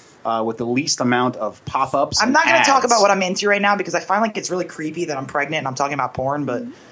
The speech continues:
Speaker 2: um,
Speaker 1: No, it's not. What
Speaker 2: I
Speaker 1: are you
Speaker 2: kinda
Speaker 1: into
Speaker 2: think
Speaker 1: right
Speaker 2: so.
Speaker 1: now? Is it something interesting?
Speaker 2: Glass.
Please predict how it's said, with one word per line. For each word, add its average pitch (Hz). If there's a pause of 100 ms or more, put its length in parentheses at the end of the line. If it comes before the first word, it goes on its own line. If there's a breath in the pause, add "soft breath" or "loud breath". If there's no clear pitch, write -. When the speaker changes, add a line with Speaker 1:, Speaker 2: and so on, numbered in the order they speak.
(260 loud breath)
Speaker 2:
um, 139
Speaker 1:
No, 320
it's -
not. 107 (140)
What 160
Speaker 2:
I -
Speaker 1:
are -
you 247
Speaker 2:
kinda 277
Speaker 1:
into 311
Speaker 2:
think 139
Speaker 1:
right 123
Speaker 2:
so. 120
Speaker 1:
now? 117
Is 120
it -
something 143
interesting? 185
Speaker 2:
Glass. 175